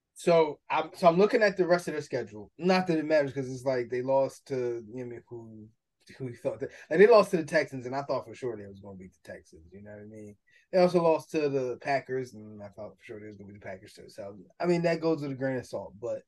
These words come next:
their remaining schedule is this week they got the Colts in Indy, and, and, and, and honestly, we're a bad home team.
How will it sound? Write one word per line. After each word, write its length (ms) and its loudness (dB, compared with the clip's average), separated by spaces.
their 140 -2
remaining 260 0
schedule 420 -2
is 140 -6
this 160 -8
week 100 -2
they 60 0
got 160 0
the 80 -14
Colts 560 4
in 160 8
Indy, 320 12
and, 140 2
and, 220 -4
and, 300 0
and 180 -2
honestly, 360 8
we're 180 8
a 60 6
bad 260 6
home 240 2
team. 320 -6